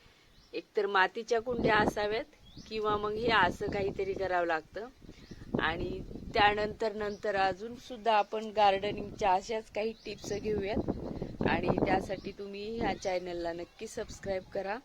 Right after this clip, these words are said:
आणि हे माझ्यासाठी खूप महत्त्वाचं झाड आहे, त्यामुळे मी त्याची तेवढी काळजी घेत आहे.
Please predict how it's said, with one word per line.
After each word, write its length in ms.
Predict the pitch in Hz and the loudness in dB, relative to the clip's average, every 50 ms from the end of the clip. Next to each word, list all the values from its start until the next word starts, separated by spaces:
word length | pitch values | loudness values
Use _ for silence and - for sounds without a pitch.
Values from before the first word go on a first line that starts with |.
| - - - - - - | -16 -20 -12 -8 -6 -2
आणि 200 | - 170 185 190 | 0 0 0 0
हे 340 | 190 196 - 220 226 220 233 | -2 -4 -4 -4 -2 -2 -2
माझ्यासाठी 840 | 214 214 202 190 185 185 196 - - 208 190 190 - 202 208 214 - - - _ - _ _ _ _ _ _ _ - | -2 -2 -2 -2 -2 -2 -4 -4 -4 -6 -6 -6 -8 -14 -14 -14 -16 -20 -20 _ -20 _ _ _ _ _ _ _ -14
खूप 320 | - - 294 302 - 302 | -8 -8 -8 -8 -6 -6
महत्त्वाचं 720 | 277 269 269 262 254 247 226 - - 226 220 220 220 262 | -4 -2 0 0 0 -2 -4 -2 2 2 4 4 4 0
झाड 300 | 254 214 233 208 202 185 | -2 0 0 -2 -2 -2
आहे, 260 | 180 175 175 190 190 190 | -2 -4 -4 -4 -6 -6
त्यामुळे 480 | - 202 190 185 185 190 190 190 190 | -2 0 2 2 2 0 -2 -4 -4
मी 140 | 190 190 185 180 - | -6 -6 -8 -6 -2
त्याची 280 | 185 175 175 - 202 185 - | -4 -4 -4 -6 -14 -12 -6
तेवढी 320 | 202 190 175 175 185 220 226 | -4 -4 -4 -4 -6 -8 -4
काळजी 440 | 226 233 208 190 185 175 196 208 | 0 2 2 2 2 0 -4 -6
घेत 260 | 190 190 202 185 - - | -4 -4 -4 -4 -4 -4
आहे. 300 | 190 160 175 196 202 | -6 -6 -4 -6 -8